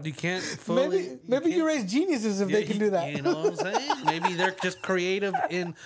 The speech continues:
Speaker 1: a way that society doesn't approve of.
Speaker 2: Yo, what you got there? They're just tomatoes, dog.
Speaker 1: They're just tomatoes,
Speaker 2: They're
Speaker 1: but you
Speaker 2: just
Speaker 1: can get
Speaker 2: tomatoes,
Speaker 1: high
Speaker 2: dog.
Speaker 1: off of 'em, though.
Speaker 2: They're just tomatoes, dog.
Speaker 1: You know what I mean?
Speaker 2: Um,
Speaker 1: <laughs> Yeah, but anyway, I know.
Speaker 2: No, you're right.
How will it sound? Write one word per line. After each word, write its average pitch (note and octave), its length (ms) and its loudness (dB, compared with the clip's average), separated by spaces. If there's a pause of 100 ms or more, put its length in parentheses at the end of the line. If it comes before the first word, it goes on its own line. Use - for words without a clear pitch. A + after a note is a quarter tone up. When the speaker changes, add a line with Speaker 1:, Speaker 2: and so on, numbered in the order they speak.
(180)
Speaker 1:
a D#3 80 0
way F3+ 240 0
that F3 200 -2
society F3 640 0
doesn't E3 260 0
approve G3+ 400 -4
of. C3 260 0
Speaker 2:
Yo, A3+ 140 4
what A#3+ 180 0
you C4 60 0
got B3+ 180 2
there? F#3 100 -2
They're G3+ 120 0
just A#3+ 280 -2
tomatoes, D#4+ 540 0
dog. G4+ 440 2
Speaker 1:
They're A#3 100 -4
just F#3+ 160 -10
tomatoes, B3+ 520 -2
Speaker 2:
They're E4 120 0
Speaker 1:
but E4 60 -2
you - 80 0
Speaker 2:
just F#4 120 2
Speaker 1:
can C#4+ 100 2
get B3 140 2
Speaker 2:
tomatoes, G#4 260 2
Speaker 1:
high F4+ 60 -2
Speaker 2:
dog. D4+ 240 2
Speaker 1:
off B3+ 60 -4
of E3 300 0
'em, C#3+ 60 -6
though. B2+ 380 0 (220)
Speaker 2:
They're G#3 160 -2
just A#3 280 -6
tomatoes, C#4+ 640 0
dog. E4 500 0
Speaker 1:
You D#3 120 -8
know F3 140 -6
what F#3+ 140 -6
I G3 120 -8
mean? B3 280 -12 (140)
Speaker 2:
Um, A3+ 1000 2 (100)
Speaker 1:
<laughs> - 160 -10
Yeah, B2+ 200 -2
but C3 260 -6
anyway, - 180 -12 (140)
I C#3+ 80 -12
know. C#3 140 -12 (240)
Speaker 2:
No, D4 240 4
you're A3 200 2
right. G#3+ 360 2